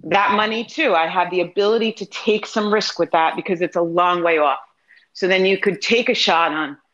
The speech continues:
cloud computing and biotech and pharma, and you wanna go there, go. But you don't wanna do that with the money you're going to need within the next three to five years.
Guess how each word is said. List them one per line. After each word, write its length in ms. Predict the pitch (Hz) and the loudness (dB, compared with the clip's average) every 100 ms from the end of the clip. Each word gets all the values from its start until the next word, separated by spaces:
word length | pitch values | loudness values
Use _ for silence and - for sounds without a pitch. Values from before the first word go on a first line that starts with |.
| _ _ _ _ - | _ _ _ _ -8
cloud 400 | - 170 180 175 | -2 2 2 -2
computing 680 | 170 156 180 175 165 151 147 | -8 -6 -2 0 2 2 2
and 220 | 147 147 | 0 0
biotech 680 | 170 175 170 165 180 151 151 | 0 2 0 0 0 -2 -2
and 160 | 160 151 | -6 -6
pharma, 560 | - 185 175 156 156 | -2 0 2 2 2
and 140 | 156 160 | 2 2
you 80 | 180 | 2
wanna 240 | 190 180 | 2 2
go 220 | 190 185 | 2 0
there, 280 | 190 196 175 | 2 0 0
go. 440 | 160 180 156 127 - _ _ _ - | 0 2 2 -2 -8 _ _ _ -6
But 160 | 202 208 | -4 0
you 120 | 208 | 0
don't 200 | 220 240 | 2 2
wanna 280 | 220 202 175 | 2 2 0
do 200 | 196 202 | 0 2
that 420 | 170 151 139 - | 4 2 0 -4
with 300 | 165 175 165 _ _ _ 185 | -2 -2 -2 _ _ _ -6
the 60 | |
money 280 | 185 196 196 | -2 0 2
you're 160 | 196 165 | 2 2
going 260 | 175 170 | 0 0
to 160 | 170 175 | -2 0
need 460 | 175 165 156 - - - | 2 4 2 -2 -10 -2
within 240 | 190 190 | 0 2
the 100 | 180 | 2
next 260 | 165 160 - | 0 -2 -2
three 140 | 156 | 0
to 60 | 151 | 0
five 260 | 139 131 | 0 -2
years. 340 | 92 87 - | -4 -8 -10